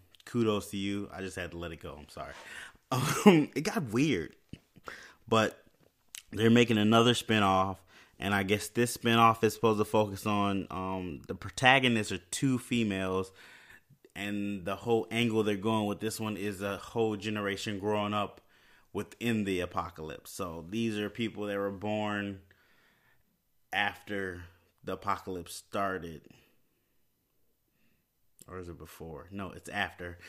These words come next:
It's after the apocalypse started, and you get to see how they become who they are, good or bad, which is not a bad idea, but I think they're stretching their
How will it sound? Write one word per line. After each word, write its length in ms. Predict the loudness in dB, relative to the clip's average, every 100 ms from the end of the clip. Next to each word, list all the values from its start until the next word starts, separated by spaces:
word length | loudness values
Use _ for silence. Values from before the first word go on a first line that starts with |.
| -20 -20
It's 140 | -8
after 300 | -2 -2 -2
the 60 | -4
apocalypse 500 | -4 -4 -4 -6 -6
started, 400 | -6 -6 -8 -12
and 180 | -10 -8
you 100 | -6
get 140 | -8 -8
to 80 |
see 300 | -10 -8 -8
how 540 | -4 -2 0 -2 -6 -10 -18 _ _ _ _
they 320 | -4 0 0
become 640 | 0 -6 -8 -6 -2 -2 -4
who 200 | -4 -4
they 240 | -4 -4
are, 360 | -4 -6 -8 -10 _
good 280 | -4 -2 0
or 240 | 0 -2 -6
bad, 400 | -12 -12 -14 -16 -20 -20 -12 -2
which 240 | -2 0
is 180 | -4 -4
not 580 | -4 -2 0 0 0 -2
a 160 | -4 -4
bad 540 | -8 -6 -2 2 2
idea, 760 | 0 -2 -2 0 2 2 0 -4 _ -20 -20 _ _ _ -20 -8
but 500 | 2 4 4 2 -4 _ _ _ -8 0
I 160 | 0
think 360 | 2 0 0 0
they're 180 | -2 -4
stretching 1080 | -8 -6 -4 -2 -4 -6 -6 -6 -6 -10 -14 -20 _ -20
their 920 | -16 -8 -4 -2 -2 -4 -6 -10